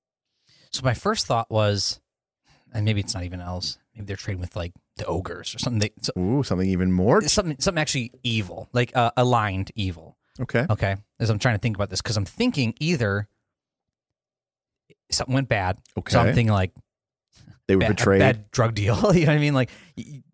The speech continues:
Speaker 1: they did something they weren't supposed to. They were sort of doing this on the down low.
Speaker 2: Okay.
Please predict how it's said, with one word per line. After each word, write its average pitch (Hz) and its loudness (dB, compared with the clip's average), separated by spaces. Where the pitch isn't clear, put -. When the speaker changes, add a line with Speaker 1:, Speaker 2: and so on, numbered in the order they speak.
Speaker 1:
they 143 2
did 147 2
something 156 0
they 139 4
weren't 123 0
supposed - -2
to. 107 0
They 107 -4
were 98 -2
sort 123 2
of - -8
doing 117 2
this 123 2
on 131 2
the 123 2
down 110 2
low. 98 0
Speaker 2:
Okay. 98 -2